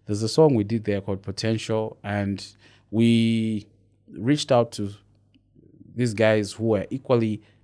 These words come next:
looking to spread their wings in East Africa, Radio and Weasel, who were a duo at the time. And I said, "You know what? I like their style.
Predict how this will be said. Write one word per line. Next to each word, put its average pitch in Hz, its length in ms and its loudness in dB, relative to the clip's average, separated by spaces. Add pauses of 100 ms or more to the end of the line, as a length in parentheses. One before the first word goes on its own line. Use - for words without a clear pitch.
(120)
looking 110 520 0
to 101 320 -6 (360)
spread 120 400 2
their 101 140 2
wings 101 520 -4 (480)
in 98 160 -4
East 110 220 -2
Africa, 92 420 -8 (380)
Radio 104 400 0
and 95 120 -2
Weasel, 104 440 0
who 107 80 0
were 104 80 2
a 95 100 -2
duo 101 500 0
at 127 100 -14
the 90 80 -12
time. 113 340 0 (840)
And 104 420 -2 (640)
I 113 120 -12
said, 113 220 -2
"You 107 120 -2
know 143 100 4
what? 117 240 2 (960)
I 107 60 -2
like 123 240 2
their 110 120 -2
style. 123 480 0